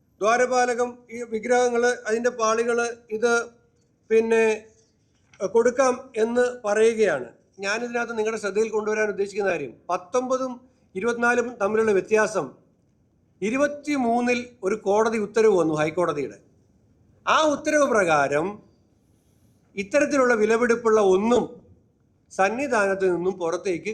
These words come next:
കൊണ്ടുപോകാൻ പാടില്ല. ഈ ഇരുപത്തിമൂന്നിലെ സർക്കാർ ഉത്തരവ് നിലനിൽക്കെയാണ് ഇത് അറിയാവുന്ന ദേവസ്വം ബോർഡ് കമ്മീഷണർ ഒരു കമ്മ്യൂണിക്കേഷൻ തുടങ്ങുന്നു, തിരുവാഭരണ കമ്മീഷണർ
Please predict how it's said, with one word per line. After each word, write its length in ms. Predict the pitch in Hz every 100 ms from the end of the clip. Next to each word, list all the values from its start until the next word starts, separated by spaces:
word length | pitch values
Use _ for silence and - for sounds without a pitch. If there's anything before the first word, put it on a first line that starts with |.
| 180
കൊണ്ടുപോകാൻ 560 | 170 185 165 147 202 254 - _ _ _ 156
പാടില്ല. 500 | 170 185 160 131 139 156 - - _ _ _ _ _ 262
ഈ 20 | 269
ഇരുപത്തിമൂന്നിലെ 760 | 247 285 294 311 285 269 262 262 247
സർക്കാർ 420 | 202 - 240 254 220
ഉത്തരവ് 540 | 208 233 220 214 214 254 254 - _ _ 170
നിലനിൽക്കെയാണ് 760 | 208 233 254 247 214 185 185 196
ഇത് 60 | 185
അറിയാവുന്ന 540 | 175 208 226 214 196 202 170
ദേവസ്വം 380 | 170 185 196 175
ബോർഡ് 260 | 147 143 190 - _ _ _ _ _ _ 156
കമ്മീഷണർ 480 | 185 214 214 226 202
ഒരു 120 | 190 190 180
കമ്മ്യൂണിക്കേഷൻ 540 | 165 180 190 190 190 185
തുടങ്ങുന്നു, 440 | 160 165 170 185 220 - _ _ _ _ _ -
തിരുവാഭരണ 520 | 156 202 208 208 214 208
കമ്മീഷണർ 420 | 196 185 185